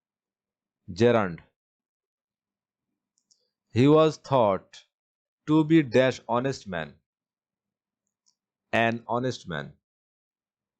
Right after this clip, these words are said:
He is one of the best players in the team. The sentence can be replaced by,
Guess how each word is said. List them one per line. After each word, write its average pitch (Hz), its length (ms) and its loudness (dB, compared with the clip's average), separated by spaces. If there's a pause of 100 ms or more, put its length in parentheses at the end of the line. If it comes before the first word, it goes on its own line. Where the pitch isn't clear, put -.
(880)
He 151 260 6
is 160 160 0
one 135 240 2
of 135 220 0
the 139 140 4
best 131 600 0
players 139 560 2
in 117 220 -10
the 113 180 4 (140)
team. 90 340 -6 (400)
The 95 140 -2
sentence 127 580 -2
can 117 320 0
be 107 400 -2 (360)
replaced 143 640 2
by, 104 440 0